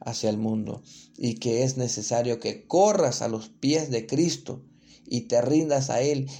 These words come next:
y le pidas una oportunidad y empieces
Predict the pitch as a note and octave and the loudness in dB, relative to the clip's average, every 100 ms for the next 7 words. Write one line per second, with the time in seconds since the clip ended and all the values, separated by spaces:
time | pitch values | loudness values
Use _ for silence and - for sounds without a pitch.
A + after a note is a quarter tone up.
0 | - C3 B2 A#2 C#3 C3+ C3+ - D#3+ E3 | -6 -2 0 0 0 2 0 -2 0 0
1 | C#3+ B2+ B2 C3 B2+ C3 C#3+ C3+ - - | 0 -2 -2 0 0 2 0 -2 -8 -10
2 | - B2 A#2+ - D#3+ E3+ D#3 D3 C3+ | -4 -2 -4 -2 0 2 0 -2 -4